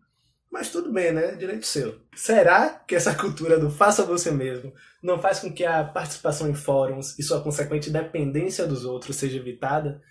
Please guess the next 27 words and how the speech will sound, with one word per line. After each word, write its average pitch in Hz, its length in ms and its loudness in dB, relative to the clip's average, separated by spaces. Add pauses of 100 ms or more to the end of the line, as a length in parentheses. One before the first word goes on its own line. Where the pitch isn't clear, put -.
(300)
por 143 100 -4
aqueles 139 320 -4
que - 100 -6
agora 127 280 -2
têm 131 180 -10
o 127 80 -8
YouTube 139 380 -6
cheio 123 240 -8
de 117 80 -16
videoaulas, 120 800 -4 (140)
os 120 100 -12
ensinando 127 400 -10
a 113 40 -10
fazer 117 220 -10
de 113 80 -12
maneira 117 300 -10
imediata? 147 680 -6 (380)
Porque - 240 -4
tem 220 200 2
isso, 202 200 -4
né? 139 100 -2
Você 135 300 -4
posta 147 340 0
uma 147 80 -4
pergunta 131 420 -4
num 127 140 -8
fórum, 156 460 -2